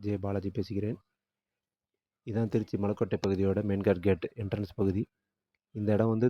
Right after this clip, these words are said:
தொல்லியல் துறையால பாதுகாக்கப்பட்ட சின்னம்னு சொல்லி போர்டு கூட இங்க இருக்கு.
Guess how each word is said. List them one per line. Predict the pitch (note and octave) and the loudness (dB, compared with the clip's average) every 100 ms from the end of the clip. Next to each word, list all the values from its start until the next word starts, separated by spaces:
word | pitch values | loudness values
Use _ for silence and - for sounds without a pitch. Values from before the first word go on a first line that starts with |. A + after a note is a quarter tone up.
| - | 2
தொல்லியல் | G#2 A2+ B2+ G#2+ | 0 6 4 4
துறையால | G#2+ G2+ G#2 G#2 F3 - _ _ _ _ _ _ _ | 2 2 2 -2 -4 -10 _ _ _ _ _ _ _
பாதுகாக்கப்பட்ட | G#2 A2+ G#2 G2 F#2+ - A2+ | -2 0 0 0 -2 -2 -4
சின்னம்னு | - G2+ G#2+ G2 | -2 -2 -2 -2
சொல்லி | - G2 | -2 -4
போர்டு | F#2+ G2 G#2 | 0 0 2
கூட | - G#2 | 4 2
இங்க | F#2 F#2+ | 2 0
இருக்கு. | G#2 - | -4 -6